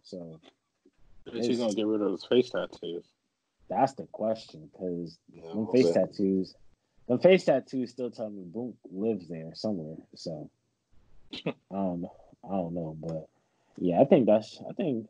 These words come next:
Speaker 1: I think we should be good with this. I think we should end it on this note.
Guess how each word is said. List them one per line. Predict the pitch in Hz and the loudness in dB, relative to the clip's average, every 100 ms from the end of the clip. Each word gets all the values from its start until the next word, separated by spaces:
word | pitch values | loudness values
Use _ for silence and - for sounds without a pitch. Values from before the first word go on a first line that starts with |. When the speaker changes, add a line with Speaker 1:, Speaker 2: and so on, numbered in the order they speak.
| - | -8
Speaker 1:
I | |
think | - 131 | -4 -2
we | 120 | -2
should | 120 98 | -2 -4
be | |
good | 85 104 92 | 0 2 2
with | 90 | 0
this. | 95 90 - - _ - | -4 -6 -6 -20 _ -20
I | - | -8
think | 113 104 | -2 0
we | 107 | 0
should | 104 95 98 - | 2 0 0 -6
end | 95 | -4
it | 98 98 | 0 0
on | 92 | 0
this | 95 92 - | -2 -4 -2
note. | 92 82 | -2 -2